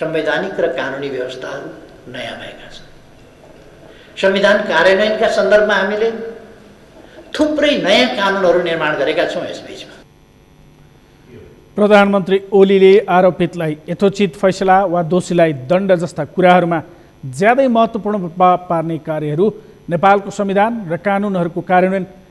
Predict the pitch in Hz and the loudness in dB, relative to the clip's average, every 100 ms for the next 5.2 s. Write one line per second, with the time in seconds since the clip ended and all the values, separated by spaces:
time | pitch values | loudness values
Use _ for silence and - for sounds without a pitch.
0 | - 180 - 220 226 214 202 185 185 185 | -4 -4 0 -2 -2 -2 0 2 0 -4
1 | - 196 202 202 196 - - _ _ _ | -6 0 2 2 -2 -14 -20 _ _ _
2 | - 185 208 214 214 220 226 202 180 - | 0 4 4 4 2 2 0 -2 -6 -6
3 | 190 180 147 131 135 175 175 180 185 175 | -2 -2 -2 -6 -6 -4 -4 -6 -2 -2
4 | 151 170 156 160 160 156 143 - 175 - | -2 -6 -6 -8 -6 -8 -10 -4 -4 -4
5 | 156 156 | -8 -12